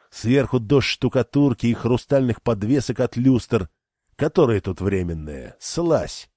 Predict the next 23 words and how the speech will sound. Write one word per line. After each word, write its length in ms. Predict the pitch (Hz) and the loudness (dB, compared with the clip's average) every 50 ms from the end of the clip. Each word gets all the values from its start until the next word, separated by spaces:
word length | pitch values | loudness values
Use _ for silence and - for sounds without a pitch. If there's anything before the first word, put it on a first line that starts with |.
| _ _ _ _ _ _ _ _ _ _ _ _ | _ _ _ _ _ _ _ _ _ _ _ _
Очень 480 | - 185 170 127 95 - - 92 90 87 | 4 4 4 4 4 0 -6 -6 -6 -6
эффектно. 580 | - - - - 95 78 - - - - - _ _ _ _ _ _ _ _ _ _ | -8 -8 -6 -4 -4 -4 -6 -12 -20 -20 -20 _ _ _ _ _ _ _ _ _ _
Какую 500 | - 120 110 - 135 143 139 135 131 127 | -2 -2 0 2 2 4 6 6 6 4
меру 420 | 127 131 131 127 123 127 127 127 127 | 4 4 4 4 6 6 4 4 4
мерили, 580 | 131 139 135 131 110 92 80 73 73 69 - _ _ _ _ _ | 2 2 2 2 2 0 -2 -6 -10 -12 -14 _ _ _ _ _
такую 680 | - 131 120 - - 131 135 131 127 123 120 113 95 - _ _ | -4 -4 -4 -2 0 2 4 4 6 4 4 2 0 -4 _ _
и 80 | - 139 | -2 -2
отмерилось 720 | 131 120 - - 120 123 120 110 113 110 110 101 - - | -2 0 -2 -2 -2 0 0 0 0 -2 -2 -4 -6 -8
вам. 340 | 95 85 87 78 67 - - _ _ _ _ _ _ _ _ _ _ _ _ _ _ _ _ _ _ - | -8 -6 -6 -8 -8 -12 -18 _ _ _ _ _ _ _ _ _ _ _ _ _ _ _ _ _ _ -12
Глядишь, 540 | 98 98 110 120 127 123 123 131 - - | -6 -2 0 0 2 2 2 0 0 0
новый, 600 | 120 123 151 170 160 139 117 101 87 73 67 - _ | 0 2 2 4 4 4 2 2 -2 -4 -8 -8 _
а 120 | 92 101 | -2 -2
может 360 | 104 110 110 101 104 104 - | 0 2 0 0 0 0 0
и 60 | 113 104 | -2 -2
тот 240 | - - 120 107 | 0 0 -2 0
же 100 | 95 107 | 0 -4
самый 380 | 101 - - 113 107 110 107 107 | -4 -2 -2 -2 0 0 0 0
Эйзенштейн 680 | 107 95 98 107 107 - - - - 127 123 120 120 120 | 0 0 -2 -2 -4 -4 -6 -2 0 2 2 2 2 0
уже 340 | 113 98 - 120 120 117 107 | -2 0 0 2 2 2 2
про 260 | - - 120 117 - - | 2 2 2 2 0 -2
это 500 | - 156 175 180 - - 107 92 78 - _ | -4 -2 -2 -2 -2 -2 -4 -4 -4 -6 _
фильм 340 | - - - 107 98 87 82 | -16 -6 -4 -2 -2 -2 -4
снимет. 640 | 80 - - - 95 90 82 76 69 67 - - - | -8 -10 -10 -8 -6 -6 -6 -6 -8 -12 -14 -18 -20